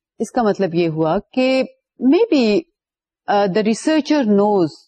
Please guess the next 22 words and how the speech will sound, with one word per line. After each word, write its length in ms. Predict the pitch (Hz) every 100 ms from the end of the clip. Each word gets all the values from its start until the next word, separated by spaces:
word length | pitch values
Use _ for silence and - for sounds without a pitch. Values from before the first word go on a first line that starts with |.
| _ 165
that 320 | 196 - - 208
which 280 | - - 233
questions 760 | 233 - 240 208 - - 185
are 120 | 175 160 _ _ _ _ _ _ _ _ _ _ _ _ - 185
given, 300 | 214 196 190
are 260 | 190 190 180 202
provided 380 | 190 196 185 165
by 180 | 165 151
the 60 | 165
respondent۔ 600 | 160 - 165 143 135 131 - - _ 202
So 120 | 175
he 140 | 254
is 200 | 220 196
aware 240 | 160 175 170 170
کہ 60 |
یہ 180 | 170 190
والا 200 | 170 160
کویسچنئر 600 | 156 165 - 165 160 160 143 _ _ _
اس 300 | 196 208 -
ریسپونڈنٹ 600 | 190 - 165 156 156 156
کا 220 | - 160
ہے، 240 | 165 156